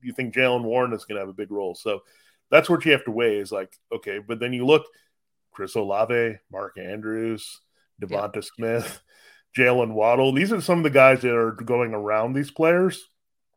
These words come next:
Speaker 1: Again, you have to say that. Would I rather have this certain situation where this person's gonna get the ball a lot, or do I wanna go this situation where there's competition, there's durability risk, right? And there's all these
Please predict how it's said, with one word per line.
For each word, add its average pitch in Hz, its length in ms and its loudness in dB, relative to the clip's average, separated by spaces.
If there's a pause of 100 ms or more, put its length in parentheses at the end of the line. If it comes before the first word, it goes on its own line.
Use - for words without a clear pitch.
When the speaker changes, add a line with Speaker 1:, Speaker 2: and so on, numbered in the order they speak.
(200)
Speaker 1:
Again, 131 500 2 (260)
you 123 180 -2
have 151 140 6
to 139 100 -10
say 180 160 -2
that. 107 180 -2
Would 113 140 -4
I 120 60 0
rather 139 320 2
have 131 240 0
this 120 180 -8
certain 147 320 -6
situation 107 580 -8
where 104 120 -8
this 110 140 -12
person's 110 400 -10
gonna 107 180 -10
get 104 180 -8
the 104 80 -16
ball 101 440 -8 (400)
a 95 40 -16
lot, 127 400 -2
or 131 120 -2
do 127 80 0
I 131 100 0
wanna 139 180 -2
go 135 100 0
this - 380 -6
situation 127 600 -10
where 113 240 0 (320)
there's 104 200 -6
competition, 110 840 -2
there's 113 240 -6
durability 131 540 2
risk, 90 380 -16
right? 107 280 -6 (360)
And 120 220 -4
there's 113 160 -6
all 123 180 4
these 131 320 -4